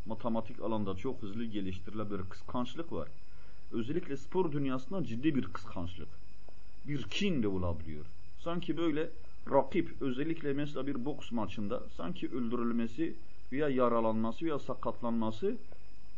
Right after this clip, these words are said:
onaylanabilen bir kişi olarak değerlendirilebilir. Aslında boks hani vicdani açıdan değerlendirilse cai-, doğru bile değil. Hatta ben dini açıdan olayı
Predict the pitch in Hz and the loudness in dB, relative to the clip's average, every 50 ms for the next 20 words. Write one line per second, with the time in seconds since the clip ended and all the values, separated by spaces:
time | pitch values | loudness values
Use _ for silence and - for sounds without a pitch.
0 | - - 135 131 127 127 123 123 120 123 139 156 156 139 123 113 127 131 117 92 | 0 0 2 2 4 4 4 4 4 2 2 2 2 2 4 4 4 4 4 2
1 | 82 71 - - - - - - - - - - - - - - - - - 127 | 2 0 0 0 0 0 0 0 0 0 0 0 0 0 0 0 0 0 0 0
2 | 147 160 147 - - - 165 165 147 143 143 139 127 110 104 110 107 98 101 95 | -2 -2 -2 -2 0 0 0 2 2 2 2 2 2 0 0 0 0 0 0 0
3 | 95 101 101 101 98 107 104 110 113 104 95 95 101 123 95 92 - - 156 135 | 0 0 0 0 0 0 2 2 2 2 0 0 0 0 -2 -2 -2 0 0 0
4 | 110 110 139 165 - - - - 98 - - - - - - - - - - 147 | 0 0 0 0 0 0 -2 -2 -2 -2 -2 -2 -2 -2 -2 -2 -2 0 0 0
5 | 160 156 131 107 - - - - - - - - - - - - - - - - | 0 0 0 0 0 -2 -2 -2 -2 -2 -2 -2 -2 -2 -2 0 -2 -2 -2 0
6 | - 113 127 123 120 113 131 143 170 190 185 160 110 - 120 139 151 156 143 131 | 0 0 0 0 0 0 0 0 0 0 0 0 0 0 0 0 0 2 2 0
7 | 127 117 120 117 113 117 113 117 110 113 110 117 120 123 - 214 226 233 131 107 | 0 2 0 0 0 2 2 2 2 2 2 0 0 0 0 -2 -2 -2 0 2
8 | 120 123 120 113 - 170 175 160 131 123 117 127 131 165 185 156 143 113 101 90 | 2 2 2 2 0 -2 -2 -2 -2 0 0 2 2 2 2 2 2 0 0 0
9 | 85 85 82 78 76 - - 180 180 - 147 131 147 151 147 147 - - - - | 0 -2 -2 -2 -2 -2 -2 -2 -2 -2 -2 -2 0 -2 -2 -2 -2 -2 -2 -2
10 | - - - 113 110 120 131 151 175 165 147 123 - 139 131 143 143 127 117 120 | -2 -2 -2 -2 0 0 0 0 0 0 0 0 0 0 0 0 0 0 0 0
11 | 113 120 143 151 131 | 0 2 2 0 0